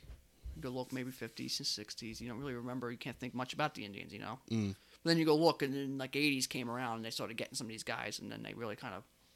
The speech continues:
Speaker 1: been pretty good, right?
Speaker 2: Right.
Speaker 1: So,
Speaker 2: Yeah, absolutely.
Speaker 1: um, some guys I got here, a lot of them are the same. Obviously, Carl Santana, um, a catcher.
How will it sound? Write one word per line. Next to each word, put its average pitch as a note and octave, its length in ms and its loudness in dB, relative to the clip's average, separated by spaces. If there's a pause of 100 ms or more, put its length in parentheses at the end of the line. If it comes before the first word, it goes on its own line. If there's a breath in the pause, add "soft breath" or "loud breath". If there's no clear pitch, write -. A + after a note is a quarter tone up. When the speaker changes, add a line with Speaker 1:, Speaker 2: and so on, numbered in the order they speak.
(680)
Speaker 1:
been A#2 120 -6
pretty G#2 180 -4
good, C3 220 -2
right? G#2+ 200 -4 (240)
Speaker 2:
Right. G2+ 260 6
Speaker 1:
So, C3 200 4
Speaker 2:
Yeah, G#2 200 8 (180)
absolutely. G#2 360 4
Speaker 1:
um, C#3+ 200 2
some F#3+ 140 2
guys F#3 200 4
I E3+ 120 6
got D#3 160 4
here, D#3 220 4
a C#3 80 2
lot C3+ 160 0
of C#3 80 0
them C3+ 80 -4
are C3+ 60 -4
the C3 60 4
same. C#3+ 320 8
Obviously, B2 320 -2
Carl C3+ 200 0
Santana, C#3 640 4 (440 soft breath)
um, A#2+ 480 -2
a A#2 60 -8
catcher. C3+ 460 2